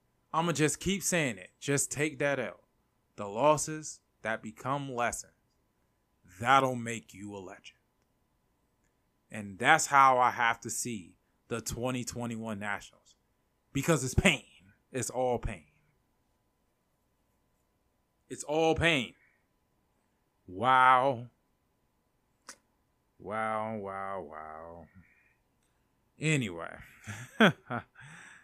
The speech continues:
All right, fantasy football. Um, so I went from three teams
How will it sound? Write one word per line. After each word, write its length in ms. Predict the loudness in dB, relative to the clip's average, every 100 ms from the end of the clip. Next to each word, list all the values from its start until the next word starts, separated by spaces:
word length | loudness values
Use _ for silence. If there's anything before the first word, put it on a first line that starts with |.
| _ _ _ _ _ _
All 200 | 6 8
right, 240 | 8 6 4
fantasy 580 | 6 8 6 2 0 -2
football. 720 | -2 -4 -6 -10 -10 -10 -8
Um, 720 | -4 -4 -4 -8 -14 -16 -18 -20 _ -16 -16 _ -4
so 200 | 6 8
I 100 | 8
went 300 | 8 6 4
from 760 | 4 6 6 4 2 0 -2 -6 _ _ _ _ _ _
three 320 | 8 10 10
teams 880 | 6 6 4 4 -2 -10 -12 -14 -16